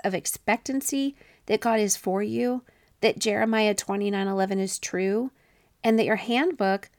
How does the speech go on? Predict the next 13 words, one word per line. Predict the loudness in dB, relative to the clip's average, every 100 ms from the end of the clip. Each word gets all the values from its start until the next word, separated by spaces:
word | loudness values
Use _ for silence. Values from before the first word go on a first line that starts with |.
| _ _ _
doesn't | 2 4 4 0
have | -2 -2
to | -4
rule | -4 -2 2 4 2 0
or | -2 -2 0
ruin | 0 2 2 0 -4 -10 _
your | -4 -2
life. | 4 2 2 -14 -20 _ _ _ _ _ _ _ -20 _ _
What's | 2 4 4
this | 0 -2
do | -2 -4
for | -2
you? | -2 0 -2